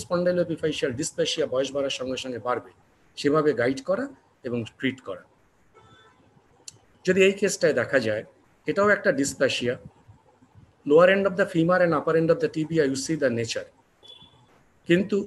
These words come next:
একেও deformity correction করে মোটামুটি stable normal জায়গাতে নিয়ে আসা সম্ভব। Congenital dislocation of the knee, এটা কিন্তু emergency। যদি আমরা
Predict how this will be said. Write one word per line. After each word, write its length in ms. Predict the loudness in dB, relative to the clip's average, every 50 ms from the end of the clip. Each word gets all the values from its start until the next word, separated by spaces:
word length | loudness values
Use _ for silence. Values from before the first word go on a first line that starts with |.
| -6 _ -2
একেও 320 | -2 0 4 4 4 4 4 2 -2 -10 -20 _ _ _ _ _ _ _ _ _ _ -8
deformity 420 | -6 -2 0 0 2 0 0 -2
correction 440 | -2 -2 -2 -2 -2 -2 -4 -4 -4
করে 320 | -4 -4 -4 -2 -2 -4 -6 -10 _ _ _ _ _ -12 -8
মোটামুটি 460 | -8 -6 -4 -4 -4 -4 -4 -6 -8 -10
stable 500 | -10 -6 -2 -2 0 0 -2 -4 -4 -6 -10 _ _ -6 -4
normal 280 | -2 -2 0 0 -2 -2 -2
জায়গাতে 300 | -2 -2 -2 -4 -4 -4
নিয়ে 180 | -6 -6 -4 -6
আসা 220 | -6 -6 -8 -8
সম্ভব। 400 | -10 -10 -10 -10 -12 -12 -14 -18 -20 _ _ _ _ _ _ _ _ _ -20 -20 _ _ _ _ _ _ _ _ _ _ _ _ _ -20 _ _ -20 _ _ _ _ _ _ -20 -20 -20 _ _ _ _ -20 -20 -20 _ _ _ _ _ _ _ _ _ _ _ _ _ _ _ _ _ _ _ _ _ _ _ _ _ _ _ _ -2
Congenital 500 | 0 0 0 2 0 0 0 0 0 0 -2 -4
dislocation 440 | -4 -2 -2 -2 -2 -2 -2 -2 -2
of 60 | -2 -2 -2
the 60 | 0 2
knee, 200 | 2 2 2 0 -4 -10 -16 _ _ _ -12 _ -6
এটা 140 | -4 -2 -2
কিন্তু 300 | -2 -2 -4 -2 -2 -2
emergency। 580 | 0 0 -2 -4 -4 -6 -10 -10 -10 -10 -12 -14 _ _ _ _ _ _ _ _ -2
যদি 180 | 0 2 4 4
আমরা 160 | 4 4 4